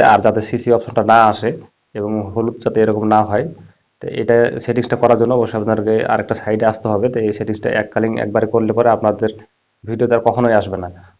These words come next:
যদিও কোনো সময় ভুলবশত, উম, এসে যায়, তাহলে আপনি একইভাবে কিন্তু এখান থেকে আমি যেভাবে দেখালাম, সেমভাবে আপনারা, এ, কাজ করে কিন্তু এখান থেকে সিসি অপশনটা রিমুভ করতে পারেন। তো just এখান থেকে আমরা কিন্তু আরেকটা যে ট্যাব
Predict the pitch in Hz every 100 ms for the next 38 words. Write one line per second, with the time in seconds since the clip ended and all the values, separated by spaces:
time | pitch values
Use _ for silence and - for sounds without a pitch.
0 | 107 113 127 131 131 127 120 110 113 113
1 | 120 123 120 123 110 107 - - 123 113
2 | 110 113 110 110 107 110 110 - - 110
3 | 117 113 113 113 110 110 107 107 104 104
4 | 104 107 110 110 113 110 - _ _ -
5 | 113 110 110 117 110 117 - - - _
6 | _ 110 104 117 120 117 104 101 101 104
7 | 110 107 - _ _ _ _ _ _ _
8 | _ _ _ - 120 - 117 110 107 113
9 | 120 127 113 104 123 - - - _ _
10 | _ _ 113 113 113 123 117 113 117 117
11 | 117 113 110 110 110 107 113 107 104 107
12 | 104 101 104 - - 110